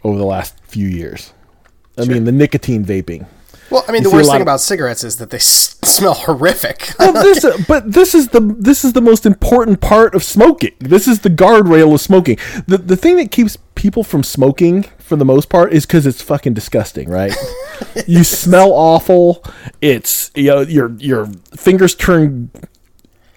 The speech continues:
Speaker 1: you know, terrible brown color and, you know, whatever. You're just, you're just, and you're just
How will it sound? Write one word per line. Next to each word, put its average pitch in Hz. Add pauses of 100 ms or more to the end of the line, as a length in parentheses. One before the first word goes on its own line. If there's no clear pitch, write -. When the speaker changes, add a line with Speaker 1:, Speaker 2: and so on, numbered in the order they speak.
(160)
Speaker 1:
you 160
know, 113 (540)
terrible 147
brown 147
color 147
and, 120
you 120
know, 113 (140)
whatever. 123
You're 120
just, 147 (300)
you're 143
just, 156
and 131
you're 131
just 135